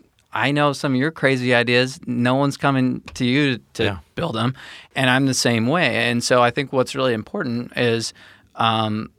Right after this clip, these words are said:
Speaker 1: not saying, "Well, I just can't do those things." I think,
Speaker 2: Hmm.
Speaker 1: uh, the,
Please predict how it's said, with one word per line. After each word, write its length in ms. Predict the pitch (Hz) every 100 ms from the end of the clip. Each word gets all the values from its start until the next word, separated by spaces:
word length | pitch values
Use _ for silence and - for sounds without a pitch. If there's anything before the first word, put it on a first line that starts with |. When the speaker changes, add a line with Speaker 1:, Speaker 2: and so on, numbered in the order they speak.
| _ _
Speaker 1:
not 420 | 123 131 151 190 -
saying, 380 | - 135 120 120
"Well, 120 | 123
I 300 | 131 127 123
just 200 | 123 120
can't 320 | - 123 110
do 200 | 113 120
those 280 | 107 101 101
things." 380 | 98 98 104 -
I 120 | 113 113
think, 280 | 123 113 - - -
Speaker 2:
Hmm. 180 | 90 69
Speaker 1:
uh, 240 | 117 117
the, 140 | 117